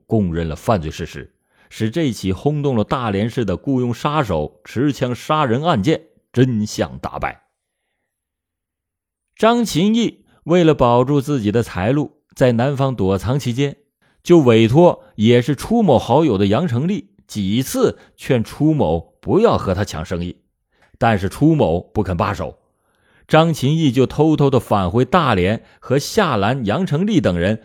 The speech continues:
密谋要教训出某，并且让他侄子等人寻找已经有了提防的出某的行踪。张琴义通过沈阳的谢明刚找到了杨明、杨文忠做杀手，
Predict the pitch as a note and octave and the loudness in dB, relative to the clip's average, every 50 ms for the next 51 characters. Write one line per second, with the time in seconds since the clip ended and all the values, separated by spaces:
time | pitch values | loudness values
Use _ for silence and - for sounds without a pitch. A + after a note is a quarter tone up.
0 | _ _ - - G#3 B3+ A#3+ F#3 C#3+ B2 G2+ E2+ F#2+ D3 G3+ - - - - G#2+ | _ _ -10 -8 -4 0 2 2 4 4 2 4 4 4 2 2 0 -6 -4 -2
1 | A#2+ A#2+ A#2 - - - C#4 B3+ F#3 C3 G2 - F#2+ F#2 - - G2 F2+ E2 - | -2 -2 -2 -4 0 2 4 4 4 4 0 -2 -4 -6 -6 -6 -6 -6 -6 -8
2 | - _ _ _ _ _ _ _ _ _ _ _ _ _ - G3+ G#3 F3 C3+ A#2+ | -10 _ _ _ _ _ _ _ _ _ _ _ _ _ 0 2 2 2 2 2
3 | B2+ B2 C#3 D#3 D3+ C3 D3 A2+ - F2+ G#2+ E3+ G#3+ F#3+ F#3 D3+ A#2 G2+ F#2+ F2+ | 2 2 2 0 0 0 -2 -2 0 2 2 2 4 4 2 2 4 2 2 2
4 | F2+ A2 B2 - _ _ _ - - - - A2+ C#3 D3+ C3 B2+ A#2+ B2+ B2+ G2+ | 2 2 0 -2 _ _ _ -20 -10 -4 -2 -2 0 0 2 2 2 2 2 2
5 | F#2 F#2+ G#2+ C3+ C#3 A2+ G2+ F2 F#2+ G#2+ - - F#3+ G#3+ G#3+ G3+ D3+ B2 A#2+ B2 | 0 0 0 0 0 2 2 2 2 0 0 0 0 2 2 2 2 2 2 2
6 | A#2+ - - - - G#3 A3 G3+ D#3 G2 D#2+ F2 F2 - G2 A#2 B2+ E3 F3+ F3+ | 0 -2 -2 -2 0 0 2 2 0 0 0 -2 -2 -2 -2 0 0 0 -2 -2
7 | - _ _ _ _ _ _ _ _ _ _ _ _ _ _ _ _ _ _ _ | -6 _ _ _ _ _ _ _ _ _ _ _ _ _ _ _ _ _ _ _
8 | _ _ _ _ _ _ - A#3+ B3+ C4 C4+ G3 F#3+ G#3 A#3 B3 A#3+ A3 F#3 E3+ | _ _ _ _ _ _ 2 4 4 4 4 2 0 0 0 2 2 0 2 2
9 | F3 G3+ G3+ G3 E3 - - C3 A#2+ A#2 A2+ A2 A2+ C#3 F3+ F3+ D3+ - - F3+ | 0 2 2 0 0 0 0 -2 0 0 0 0 0 0 0 -2 -2 -2 0 0
10 | F3+ D3+ C3+ D#3+ F3 E3+ F3+ F#3 F#3 F3+ - _ _ _ _ - A2+ F#2+ G2 G#2 | 0 0 0 0 2 2 2 2 2 0 -6 _ _ _ _ -2 -2 0 0 -2
11 | G2+ B2 A#2+ A2 G2 F#2 E2+ F#2+ G#2+ B2+ D3+ D3+ A#2 F#2+ A#2+ D3 - - _ - | -2 -2 -2 0 -2 -2 -2 -2 -2 0 0 0 0 2 0 0 -2 -6 _ -6
12 | F2+ G2+ A#2+ D3 D3 C#3+ C#3 C3 E3 G#3 G3+ - - _ - - A2 F#2 - A#2 | -4 -2 0 0 2 2 4 4 4 4 4 2 -6 _ -6 -2 -2 -2 0 -2
13 | G2+ G2+ F#2 F2+ - - _ | -2 -2 -4 -6 -8 -10 _